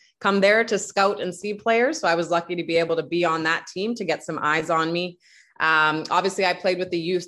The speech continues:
national team when I was fourteen. So again, getting those sort of coaches in your,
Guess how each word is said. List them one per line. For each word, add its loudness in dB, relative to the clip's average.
national -4
team -4
when -2
I 2
was -4
fourteen. -2
So -2
again, 0
getting 0
those 0
sort 2
of -2
coaches 2
in 4
your, 4